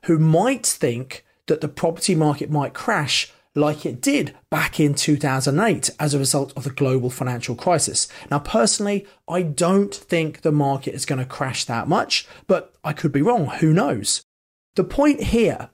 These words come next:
is that sellers are gonna be far more motivated this year than they were last year.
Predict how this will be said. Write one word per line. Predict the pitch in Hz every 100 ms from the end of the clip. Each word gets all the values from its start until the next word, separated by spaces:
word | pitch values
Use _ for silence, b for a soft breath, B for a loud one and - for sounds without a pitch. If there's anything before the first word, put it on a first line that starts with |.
| B B
is | 180 160
that | 165 165
sellers | - 185 190 185 185
are | - 156
gonna | 151 147
be | 151
far | 151 - 214 220 214 208
more | 190 180
motivated | 170 160 151 139 131 135 127
this | - 277 - 143
year | 131 120 - _ _ _
than | 151
they | 156
were | 151 143 135
last | 127 127 - 113
year. | 107